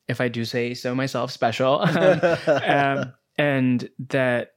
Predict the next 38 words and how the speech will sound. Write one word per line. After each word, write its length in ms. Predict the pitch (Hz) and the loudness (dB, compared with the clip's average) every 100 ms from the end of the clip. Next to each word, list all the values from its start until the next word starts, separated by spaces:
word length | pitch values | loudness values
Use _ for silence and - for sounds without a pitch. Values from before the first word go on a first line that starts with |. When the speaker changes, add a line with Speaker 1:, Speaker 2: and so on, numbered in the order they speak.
| _ _ _ - | _ _ _ -12
Speaker 1:
like, 260 | 156 135 127 | -4 -2 0
I 80 | 139 | 0
deserve, 440 | 131 120 117 107 | 0 2 0 0
they 140 | 127 135 | 0 2
knew 140 | 123 | 2
that 120 | 110 104 | 0 -2
I 80 | |
deserved 560 | 101 104 98 98 92 95 | -4 -6 -6 -6 -8 -12
a, 80 | 117 | -10
s-, 240 | 107 - - _ - | -10 -12 -18 _ -8
a 80 | |
shot 480 | 113 - - - - _ - | -8 -6 -6 -8 -12 _ -6
at, 240 | 117 - - | -4 -4 -8
at 180 | 113 | -8
what 120 | 123 113 | -4 -4
I'm 160 | 107 | -4
doing. 420 | 107 110 107 107 110 _ _ _ - | -2 -2 -4 -6 -12 _ _ _ -4
Uh, 200 | 156 131 - - | -2 -2 -6 -4
I 520 | 131 131 143 156 165 - | 0 0 2 0 -2 -6
thought 420 | - 139 120 - | -4 -2 -2 -4
that 120 | 117 | -4
my 140 | 113 | -4
coming 260 | 110 107 104 | -4 -6 -6
out 380 | 101 104 - 143 | -6 -8 -12 -12
would 240 | 110 110 | -12 -10
go 180 | 117 110 | -8 -8
horribly, 580 | 107 107 117 - 113 110 | -8 -8 -8 -12 -12 -10
actually. 480 | - 131 - 139 127 | -10 -10 -8 -6 -2
I 80 | 123 | 0
never 260 | 127 127 | 0 -2
thought 380 | 123 120 113 - | -4 -6 -6 -6
that 100 | 117 | -8
I 100 | 113 | -8
would 240 | 110 107 | -8 -10
actually 400 | 123 110 - 117 | -8 -10 -8 -10
be 160 | 107 107 | -8 -10
able 200 | 107 104 | -10 -14
to 160 | 113 | -18